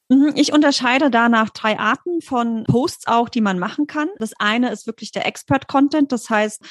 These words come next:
du, du postest einfach über deine fachlichen Themenstellungen, einfach in dem Fachgebiet, in dem du dich auskennst.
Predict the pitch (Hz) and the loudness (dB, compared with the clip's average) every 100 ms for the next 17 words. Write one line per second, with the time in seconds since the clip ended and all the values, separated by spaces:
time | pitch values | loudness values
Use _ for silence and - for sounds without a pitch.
0 | - 247 - 214 208 208 - 208 202 220 | -20 -20 -8 -4 -2 -2 -4 -4 0 2
1 | 220 - 202 196 - - 185 202 226 254 | 2 2 0 0 -2 -6 -4 -4 0 2
2 | 247 226 190 170 185 180 - 233 - 208 | 2 2 0 -2 -2 -6 -4 -6 -4 -6
3 | 202 - 190 185 285 349 330 247 240 220 | -6 -2 -2 0 2 2 0 -2 -2 -4
4 | 220 - 202 208 202 185 214 214 190 190 | -8 -8 -8 -6 -6 -2 -2 -2 -4 -8
5 | 185 185 190 175 170 190 - 233 294 - | -8 -6 -4 -4 -6 -8 -2 0 0 0
6 | 320 427 - | -2 -2 -10